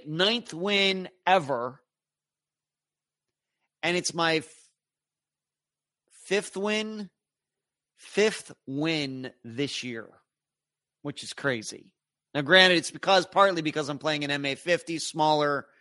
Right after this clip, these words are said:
smaller division and everything. But that is my fifth win in a division this year, which is not something I ever could have predicted a year ago.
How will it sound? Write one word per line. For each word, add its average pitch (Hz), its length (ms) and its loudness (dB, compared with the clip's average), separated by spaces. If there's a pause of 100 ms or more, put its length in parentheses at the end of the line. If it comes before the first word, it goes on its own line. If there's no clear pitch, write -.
(380)
smaller 185 640 6
division 151 920 -2
and 143 120 -4
everything. 135 760 -6 (760)
But 160 380 2
that 202 220 8
is 175 140 2
my 165 160 -2
fifth - 400 -4
win 160 260 -4
in 135 220 -10
a 131 60 -8
division 120 540 -8
this 113 260 -12
year, 113 120 -8
which 123 220 -10
is 139 140 -8
not 160 280 -4
something 143 520 -6
I 131 120 -4
ever 131 540 -4 (960)
could 147 200 -2
have - 160 -4
predicted 120 920 -6 (140)
a 120 60 -8
year 113 280 -6
ago. - 380 -14